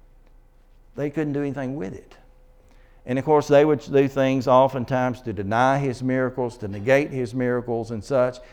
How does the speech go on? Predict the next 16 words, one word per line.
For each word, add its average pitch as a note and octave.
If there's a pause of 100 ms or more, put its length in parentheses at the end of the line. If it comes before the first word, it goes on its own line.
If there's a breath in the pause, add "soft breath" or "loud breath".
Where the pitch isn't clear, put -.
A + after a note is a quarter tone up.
(240 loud breath)
but A#2
ultimately C#3
they A#2
could C3
not A#2+
get A#2+
past B2
or A2+
get G#2+
over A2+ (480 soft breath)
the A2+
miracles A#2+
that G#2+
he A#2
was G#2+
doing. G#2+